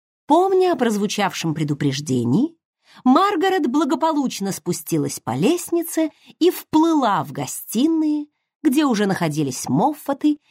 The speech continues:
и несколько первых гостей. Очень скоро она обнаружила, что есть в дорогой одежде некая магическая сила, которая притягивает определенного рода людей и обеспечивает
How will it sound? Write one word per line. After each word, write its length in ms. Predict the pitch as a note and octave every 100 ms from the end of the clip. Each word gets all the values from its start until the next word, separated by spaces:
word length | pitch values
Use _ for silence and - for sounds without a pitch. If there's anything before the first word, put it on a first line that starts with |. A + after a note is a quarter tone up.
| -
и 120 | C#4+
несколько 760 | C4 G#3 G#3 F#3+ - G#3 - F#3+
первых 560 | - C#3+ B2+ - -
гостей. 560 | - - - - - - _ _ _ _ _ _
Очень 340 | A#3 B3 C4
скоро 600 | B3 - - C#4+ D#4+ D4+ -
она 300 | G#3+ A#3+ B3+
обнаружила, 720 | F#3+ G3 A#3+ D#4+ - - - _ _ _ _ _ -
что 240 | - C#4
есть 400 | A#3+ F4 D#4+ -
в 60 | G3
дорогой 480 | A#3+ C4 A#3+ E4+ C4
одежде 680 | G#3+ F#4+ D#4 D#3 D#3 D3 _ _ -
некая 640 | G#3+ B3+ E4+ F4 D#4+ D#4+
магическая 840 | C#4 C#4 A3+ D#4+ - - - D4+ C#4+
сила, 680 | - - E4 A3+ C#3+ F#3 - _ _ _ _ -
которая 400 | A3+ A3+ B3 B3
притягивает 720 | C4 B3 C#4+ D4+ D#4 E4 E4 -
определенного 880 | C#4+ C#4 G#3+ B3 A3+ F#3 F3 E3+ E3+
рода 260 | E3+ C3
людей 600 | B2+ B2+ C#3+ G#3+ C#4+ - _ _ _ -
и 100 | E4
обеспечивает 1000 | D#4+ - - - F#3 - F3 F3 F#3+